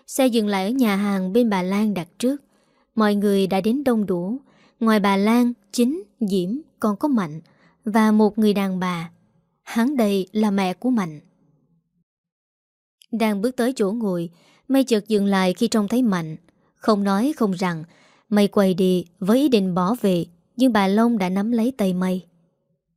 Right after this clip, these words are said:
"Đã vào rồi thì, ờ, dù gì cũng nên ngồi cho lịch sự chứ."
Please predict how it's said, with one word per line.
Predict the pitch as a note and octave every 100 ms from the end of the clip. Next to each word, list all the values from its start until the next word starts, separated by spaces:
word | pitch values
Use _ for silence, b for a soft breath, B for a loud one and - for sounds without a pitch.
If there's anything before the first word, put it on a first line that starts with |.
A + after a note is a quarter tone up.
| _ _ _ _ -
"Đã | G#3 A#3+
vào | A3+ G3
rồi | F#3+ G3 F#3+ G3 - _ _
thì, | G3 F#3+ F#3+
ờ, | F#3 F3+
dù | F#3+ G3
gì | G3 G3
cũng | G#3 A#3+
nên | C4+
ngồi | G3+ F#3
cho | A#3
lịch | G3+ -
sự | G#3 F#3 F#3+
chứ." | C#4